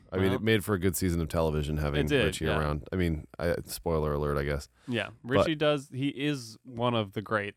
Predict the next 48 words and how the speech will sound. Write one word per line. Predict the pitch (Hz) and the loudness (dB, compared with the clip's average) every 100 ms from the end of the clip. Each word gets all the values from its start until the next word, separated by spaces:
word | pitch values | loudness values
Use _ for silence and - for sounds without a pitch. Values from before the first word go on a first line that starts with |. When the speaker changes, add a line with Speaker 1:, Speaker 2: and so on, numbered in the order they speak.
| _ _ - | _ _ -10
Speaker 2:
antagonists | 107 95 95 - - - | -6 -4 -6 -8 -16 -16
here. | 101 98 - | -14 -12 2
I, | 123 139 | 6 6
I'm | 110 120 127 | 6 4 2
partial | 117 120 117 120 | 0 -2 -2 -6
to, | - 110 104 101 101 - _ | -4 -2 0 0 -4 -10 _
to | - | -16
Ralphie | 101 104 101 113 151 170 180 170 _ | -4 0 0 0 -4 -6 -8 -12 _
as | 113 98 | -10 -10
just | 104 | -16
a | - | -4
character. | 113 107 120 120 | 0 0 0 0
I | |
like | 101 104 | 2 2
Ralphie | 104 98 107 | 4 2 2
a | |
lot. | 101 98 - _ _ _ _ 117 | 0 0 -4 _ _ _ _ -10
I | |
just, | 110 104 | -10 -2
I | 107 107 | 0 2
love | 101 92 | 2 0
the | 101 | -2
character | 101 98 98 | -2 -2 -2
of | 95 | 0
Ralphie, | 98 107 | 0 -2
but | 101 101 | -2 0
Speaker 1:
What | |
Speaker 2:
Richie | 196 | 2
Speaker 1:
about | 247 | 2
Junior? | 156 117 202 262 143 78 80 | 2 0 2 2 0 0 -2
Don't | 143 | -2
forget. | - 127 135 160 - | 0 2 4 2 2
Speaker 2:
Yeah, | 190 | 2
but | 185 185 | 2 2
Junior | 143 226 247 | 0 2 2
was, | 214 135 - 123 | 0 -4 -12 -8
Junior, | 190 240 226 202 185 160 - - _ _ _ _ - | -4 0 2 4 2 -2 -8 -20 _ _ _ _ -12
he, | 135 156 - _ | -8 -8 -10 _
he | 131 165 | 0 4
wasn't, | 190 175 | 4 2
I | 139 147 | 2 2
guess | 175 - | 0 -2
he | 156 | -6
just | 135 | -2
didn't | 147 131 | 0 2
have | 107 | 0
that | 101 | -4
psycho | - 104 98 101 95 95 | -2 0 0 -2 -4 -6